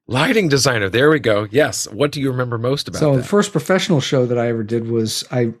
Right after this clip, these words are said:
Speaker 2: I lit three shows for John Cassavetes, the great filmmaker John and actor John Cassavetes.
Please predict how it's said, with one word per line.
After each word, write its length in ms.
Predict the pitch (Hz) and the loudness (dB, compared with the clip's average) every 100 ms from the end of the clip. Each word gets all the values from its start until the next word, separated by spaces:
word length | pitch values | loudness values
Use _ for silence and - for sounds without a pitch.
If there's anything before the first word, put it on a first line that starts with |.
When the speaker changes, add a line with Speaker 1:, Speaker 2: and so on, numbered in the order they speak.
| 131 | 0
Speaker 2:
I 100 | 127 | 2
lit 260 | 131 143 | 4 2
three 460 | - - 170 196 233 | -2 -6 0 4 4
shows 580 | 214 156 123 117 123 - | 2 0 2 2 0 -4
for 220 | - 131 | -4 -4
John 340 | 110 131 135 | 0 2 2
Cassavetes, 840 | 127 135 123 127 117 117 90 - - _ _ _ _ _ - | 2 0 -2 -2 -2 -2 -4 -10 -16 _ _ _ _ _ -10
the 80 | |
great 540 | 107 110 131 135 147 - | -8 0 2 2 0 -4
filmmaker 520 | - 131 123 113 117 | -2 0 2 0 -2
John 340 | 113 113 113 - | -2 -2 -4 -2
and 160 | 120 | -2
actor 340 | 113 120 - 104 | -2 -4 -4 -4
John 280 | 113 110 | -2 -4
Cassavetes. 680 | 107 117 107 101 107 90 - | -4 -6 -6 -6 -6 -6 -10